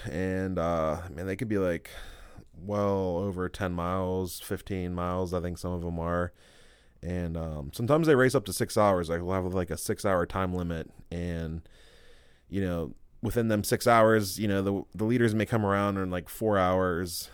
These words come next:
and they've only done, like, two laps. Um, so pretty crazy stuff, and I think one of the trickiest things, and I don't know if, I mean, I don't race these events particular, but,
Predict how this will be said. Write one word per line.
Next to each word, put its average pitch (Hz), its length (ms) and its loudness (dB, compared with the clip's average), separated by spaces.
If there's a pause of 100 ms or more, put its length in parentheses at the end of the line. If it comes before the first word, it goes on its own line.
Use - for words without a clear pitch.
(160)
and 85 380 -4
they've 92 160 -2
only 104 180 2
done, 92 200 0
like, 87 160 -4
two 95 180 -4
laps. - 460 -8 (520)
Um, 78 460 -8 (640)
so 104 180 2
pretty 165 240 2
crazy 135 320 4
stuff, - 580 0
and 87 480 -2 (500)
I 123 100 4
think 208 120 2
one 240 60 6
of 220 60 6
the 139 60 8
trickiest 120 400 2
things, 113 220 2
and 101 80 2
I 110 60 4
don't 127 160 4
know 110 260 6
if, 90 140 -6 (120)
I 104 60 -4
mean, 101 260 -2 (140)
I 131 60 4
don't 147 140 6
race 117 240 4
these 113 160 0
events 113 420 0
particular, 104 640 -2
but, 87 360 0